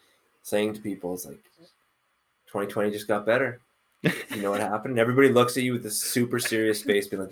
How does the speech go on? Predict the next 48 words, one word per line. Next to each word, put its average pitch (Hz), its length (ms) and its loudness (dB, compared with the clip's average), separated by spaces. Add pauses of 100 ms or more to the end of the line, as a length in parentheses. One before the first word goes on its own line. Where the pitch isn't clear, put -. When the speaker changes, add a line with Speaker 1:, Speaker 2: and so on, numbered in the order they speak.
(160)
Speaker 1:
"What? 143 380 6 (260)
What 196 300 6
now?" 151 480 6 (380)
<laughs> - 20 2 (340)
Speaker 2:
Yeah, - 220 6
Speaker 1:
I - 60 2
get 196 140 4
to 117 80 6
Speaker 2:
yeah, 107 60 8
Speaker 1:
drop 131 240 6
Speaker 2:
yeah. 113 40 -14
Speaker 1:
that 120 240 4
on 107 160 2
'em. 90 80 -10 (340)
"Ebola's 113 400 0
coming 92 240 -12
back." 92 220 -16 (260)
Speaker 2:
Yeah. 113 240 4 (320)
Well, 143 180 6
Ebola 160 320 8
never 113 180 4
left, 135 380 2
really. 98 440 -2
I 104 80 -6
mean, 107 180 0
that's, 110 240 -2
Speaker 1:
No, 85 60 -8
it 87 100 -4
Speaker 2:
it's 92 100 0
Speaker 1:
didn't 87 100 -8
Speaker 2:
been - 120 0
Speaker 1:
really. 85 120 -2
Speaker 2:
simmering 120 380 4
for, 95 320 2
there 113 160 6
was 120 160 6
one 120 280 6
year, 117 240 6
twenty 123 320 4
seventeen, 113 800 2 (420)
there 101 120 6
wasn't 98 640 4
an 101 120 0
Ebola 95 380 4
outbreak. 87 560 0 (360)
But 101 140 4
since 127 380 4
twenty, 117 800 2